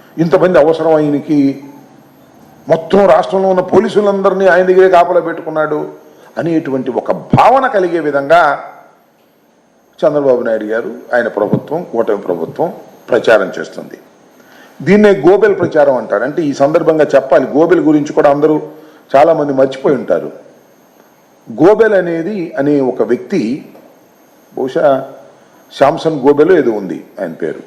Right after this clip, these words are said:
ఆయన హిట్లర్ దగ్గర సమాచార శాఖ మంత్రిగా ఉండేవారు. ఒక అబద్ధాన్ని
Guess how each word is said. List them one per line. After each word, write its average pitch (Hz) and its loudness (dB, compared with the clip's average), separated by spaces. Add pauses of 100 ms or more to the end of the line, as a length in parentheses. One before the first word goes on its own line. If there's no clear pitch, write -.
(1160)
ఆయన 240 2 (880)
హిట్లర్ 277 0
దగ్గర 233 -2 (960)
సమాచార 240 2 (140)
శాఖ 196 2 (140)
మంత్రిగా 208 0 (100)
ఉండేవారు. 90 -2 (1300)
ఒక 190 4 (120)
అబద్ధాన్ని 262 2